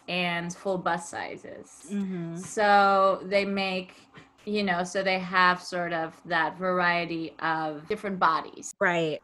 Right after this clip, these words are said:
Speaker 1: Because, like, the curvier brands, they're catered to,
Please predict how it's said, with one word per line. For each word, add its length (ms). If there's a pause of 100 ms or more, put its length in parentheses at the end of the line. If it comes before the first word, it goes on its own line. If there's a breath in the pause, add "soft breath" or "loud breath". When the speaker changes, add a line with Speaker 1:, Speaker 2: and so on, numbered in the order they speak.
Speaker 1:
Because, 720 (180)
like, 380
the 80
curvier 640
brands, 760
they're 480 (180)
catered 520
to, 640